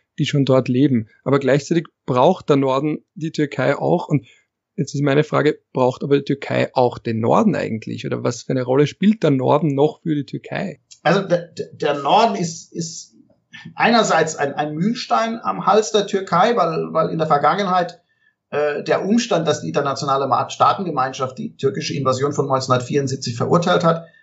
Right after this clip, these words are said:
Speaker 2: und den Norden eben nicht anerkennt, während die Türkei immer die, die Anerkennung des Nordens propagiert und ihn, ihn, ihn wie einen Staat behandelt, sie politisch gekostet hat. Also es war früher, als in den Anfängen der ak-Partei,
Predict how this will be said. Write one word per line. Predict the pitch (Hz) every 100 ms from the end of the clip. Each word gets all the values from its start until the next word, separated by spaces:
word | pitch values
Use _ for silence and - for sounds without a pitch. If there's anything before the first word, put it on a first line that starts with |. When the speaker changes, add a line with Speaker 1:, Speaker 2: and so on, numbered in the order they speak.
| _
Speaker 2:
und | 156 160
den | 143
Norden | 135 151 156
eben | 147 143
nicht | 139 -
anerkennt, | 151 185 - 165 165
während | 139 135
die | 117
Türkei | 131 - 131
immer | - 131
die, | - -
die | - -
Anerkennung | 135 165 165 170 151
des | 147
Nordens | 135 131 135 -
propagiert | 131 127 120 127 127
und | 131
ihn, | 131
ihn, | - 143 135
ihn | 135
wie | 135
einen | 131
Staat | - 143 160
behandelt, | 147 143 139 135
sie | 151
politisch | 123 139 160 160 113
gekostet | 120 - 110 - -
hat. | - -
Also | 113
es | 113
war | 117 123 127 - - _
früher, | - 170 202 - 131
als | 117 -
in | 131
den | 127
Anfängen | 139 196 170 151
der | 127
ak-Partei, | 131 151 151 143 131 123